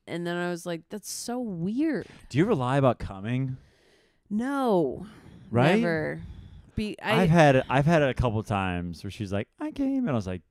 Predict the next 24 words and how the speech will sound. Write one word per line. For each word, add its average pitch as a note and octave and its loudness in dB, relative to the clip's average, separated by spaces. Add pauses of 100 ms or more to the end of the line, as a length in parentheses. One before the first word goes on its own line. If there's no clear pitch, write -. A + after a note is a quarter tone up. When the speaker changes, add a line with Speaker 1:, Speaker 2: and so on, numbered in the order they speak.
(120)
Speaker 2:
<laughs> - -4 (720)
Speaker 1:
Dude, D#4 0 (280)
Speaker 2:
"You G3 6
did - 8
Speaker 1:
I C#4 4
Speaker 2:
not, - -4
Speaker 1:
have A3+ 4
Speaker 2:
<laughs> A#3 6
you F#3+ 8
did F3+ 0
Speaker 1:
Okay, A3+ 0
Speaker 2:
not." - -10 (160)
Speaker 1:
okay. C4 -4
Speaker 2:
I E3+ 6
almost D3+ -2
didn't G#2 -4
come. F2 -6
It A#2+ 6
was C3 4
a, C3+ 0 (100)
Speaker 1:
Okay. C#3+ 0
Speaker 2:
it C#3 2
was A#2+ -2
a A2+ -2